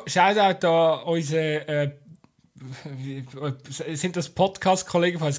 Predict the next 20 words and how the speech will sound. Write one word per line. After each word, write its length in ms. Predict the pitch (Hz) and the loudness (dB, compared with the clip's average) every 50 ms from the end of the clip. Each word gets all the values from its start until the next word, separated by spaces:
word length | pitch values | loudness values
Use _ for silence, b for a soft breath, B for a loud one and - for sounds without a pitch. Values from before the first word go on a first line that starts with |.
| - - | -6 -6
keine 360 | - - 170 170 185 165 - | -2 2 4 4 6 4 4
Ahnung. 340 | 143 156 180 175 175 175 - - - B B B B B B B | 2 0 0 0 0 -4 -6 -10 -16 B B B B B B B
Ähm, 300 | 139 147 151 147 151 156 123 117 123 143 139 127 | 4 6 6 6 6 2 -2 -6 -8 -10 -8 -4
dritte 340 | - 175 175 175 - 165 147 | -2 -2 -2 0 2 4 6
Halbzeit, 460 | 160 175 180 175 - 196 - - - | 6 6 4 2 -2 -6 -6 -6 -6
äh, 260 | 170 165 160 151 151 | -4 -2 -2 -2 -2
von, 400 | - 143 151 151 151 151 143 135 | -2 -2 -2 -2 -4 -4 -8 -10
von, 360 | 131 156 156 151 143 143 143 - _ _ 147 135 131 127 127 131 123 139 143 - _ _ - _ - - - | -10 -8 -6 -6 -6 -6 -8 -12 _ _ -20 -20 -20 -20 -20 -20 -20 -20 -20 -20 _ _ -20 _ -20 -16 -10
äh, 160 | - 143 143 | -6 -4 -4
von, 140 | 139 131 139 127 - - - - - - | -4 -4 -6 -8 -10 -14 -18 -16 -10 -6
äh, 200 | 131 135 135 131 127 | -4 -2 0 0 0
Sa-, 300 | - 147 139 143 139 131 - | -2 -2 -4 -4 -4 -6 -6
Tamedia, 580 | - 143 135 131 143 156 160 151 160 151 151 147 | -4 -2 0 0 0 0 0 0 0 0 0 -2
T 280 | 143 - - - 151 147 | -4 -6 -4 -4 -2 -2
X 180 | 156 143 - - | -2 -4 -6 -6
Group, 380 | - 143 151 143 147 - - - _ _ _ - | -4 -4 -4 -4 -6 -12 -20 -20 _ _ _ -6
T 100 | 143 135 | -4 -4
X 180 | 127 127 - | -4 -6 -8
Group, 280 | - 113 107 101 - - | -10 -10 -10 -10 -8 -8
hä? 100 | 123 | -8